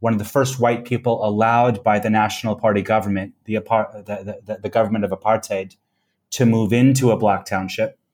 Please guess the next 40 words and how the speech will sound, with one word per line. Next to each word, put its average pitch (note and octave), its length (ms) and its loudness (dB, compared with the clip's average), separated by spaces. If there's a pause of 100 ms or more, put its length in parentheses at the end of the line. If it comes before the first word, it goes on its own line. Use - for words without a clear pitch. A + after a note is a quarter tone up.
(640)
as A2+ 360 0
the, G#2+ 200 0
um, G2 360 -4 (400)
as A#2 120 -2
the A#2+ 80 2
Group C3 240 4
Areas A#2 380 4
Act, G#2 480 -2
uh, G#2 320 -4
w-, A2 260 -8
was, G#2 360 -2
w-, G#2+ 280 -6
was G#2+ 160 -2
starting A2+ 520 2
to, G2+ 360 0
starting A2+ 360 0
to A2 180 0
unwind G2 640 0 (100)
with G2 160 -8
the G2+ 100 -8
release G#2+ 380 -2
of G#2+ 100 -2
Nelson G#2 380 -2
Mandela. F#2+ 580 -4
And, F#2+ 200 -20 (840)
and C#3 80 0
I C3+ 120 2
found E3 320 2
myself D#3+ 480 2
really D#3 360 4
in, A#2+ 160 4
uh, A#2+ 140 0
with B2 180 0
a A#2 40 2
front E3 460 0
row, C#3 560 4
a A#2 120 -4
front D3 360 0
row, B2 520 4
um, G#2+ 640 0